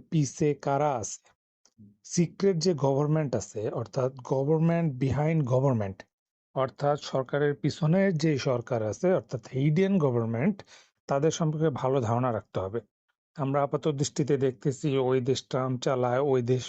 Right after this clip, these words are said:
পুতিন চালায়, ওই দেশ কিম জং চালায়, ওই দেশ অমুক চালায়, তমুক চালায়, কিন্তু তারা পুতুল। তাদের পিছনে আরেক শক্তিশালী হিডেন গভর্নমেন্ট আছে। তাদের সম্পর্কে ভালো ধারণা যেই ব্যক্তি বা গোষ্ঠী রাখে,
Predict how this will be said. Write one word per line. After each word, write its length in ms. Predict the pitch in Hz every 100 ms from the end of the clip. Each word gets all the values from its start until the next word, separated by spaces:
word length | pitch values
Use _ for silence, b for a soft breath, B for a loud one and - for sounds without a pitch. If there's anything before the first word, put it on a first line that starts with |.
| -
পুতিন 280 | 170 - 135 123
চালায়, 420 | 139 123 123 127
ওই 220 | 151 135
দেশ 240 | 123 131 - - -
কিম 200 | 175 151 139
জং 200 | 135 131 123
চালায়, 400 | 143 123 120 120 B B B B _ _ -
ওই 220 | 170 151
দেশ 200 | 131 135 -
অমুক 240 | 151 143 -
চালায়, 320 | 135 123 120
তমুক 220 | 160 139 -
চালায়, 260 | 123 110 160
কিন্তু 300 | 156 131 240 285 -
তারা 200 | 131 170
পুতুল। 380 | - - 226 - - _ _ _ _ -
তাদের 240 | 120 139
পিছনে 600 | 139 160 135 - 139 139 208 - -
আরেক 380 | 147 143 180 214
শক্তিশালী 680 | - 180 _ 180 - 151 165
হিডেন 320 | 131 143 180
গভর্নমেন্ট 480 | 147 131 131 127 120
আছে। 240 | 101 - 113 b b b _ _ _
তাদের 220 | 147 147
সম্পর্কে 400 | 165 185 180 180 185
ভালো 380 | 127 131 147 160
ধারণা 420 | 110 131 147 160
যেই 340 | 127 147 147 143
ব্যক্তি 420 | 139 156 _ 185
বা 140 | 160 139
গোষ্ঠী 520 | 117 156 160 - 185
রাখে, 420 | 147 117 147 -